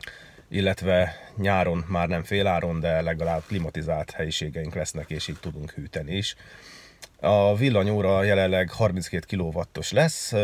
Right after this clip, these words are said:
ez ingyenes, teljesen költségmentes, csak maga a rákötésének, az engedélyeztetésének van némi díja, amit majd a következő videóban elmondok.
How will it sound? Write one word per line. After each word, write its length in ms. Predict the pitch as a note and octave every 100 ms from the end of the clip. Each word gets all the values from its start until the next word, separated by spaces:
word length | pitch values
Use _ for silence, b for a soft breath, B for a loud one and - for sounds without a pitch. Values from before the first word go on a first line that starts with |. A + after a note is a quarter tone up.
| G2+
ez 320 | - F#2+ E2+ -
ingyenes, 800 | G#2 G2 F2+ F2 E2+ - - -
teljesen 460 | - F2+ D#2 - D#2
költségmentes, 880 | B2 D3 A2 G2 F2+ E2 E2+ E2 -
csak 240 | E2+ D#2
maga 220 | F#2 E2+
a 40 | D#2+
rákötésének, 720 | F2+ - E2+ D#2+ - D#2 D2+
az 120 | D2+
engedélyeztetésének 920 | D#2+ E2 D#2+ C#2+ - D#2 D2 - C#2+ -
van 160 | F2
némi 260 | D#2 D#2 D2+
díja, 380 | E2+ B2+ A2 F2 B B B B B B B
amit 340 | F2+ F#2 F2+
majd 180 | F2 F2
a 40 | F2
következő 400 | F#2 E2+ F2+ E2+
videóban 400 | F2 D#2+ D2 D#2
elmondok. 540 | F#2+ B2 D3+ F#3 -